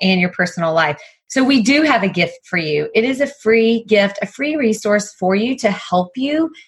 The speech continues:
not only work from home, maybe you have kids at, doing school at home, but whatever it is. And it is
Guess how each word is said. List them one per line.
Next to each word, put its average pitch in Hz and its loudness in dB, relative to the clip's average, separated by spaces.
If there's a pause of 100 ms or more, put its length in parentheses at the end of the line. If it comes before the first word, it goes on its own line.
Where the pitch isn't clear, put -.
(200)
not 226 0
only 226 2 (100)
work 170 0 (140)
from 294 0
home, 285 -2 (240)
maybe 196 2
you 214 2
have 185 0
kids 254 -2
at, 226 0 (200)
doing 196 0
school 254 -2
at 254 2
home, 226 2
but 202 -4
whatever 220 2
it 208 0
is. 156 2 (380)
And 220 2
it 254 -2
is 247 0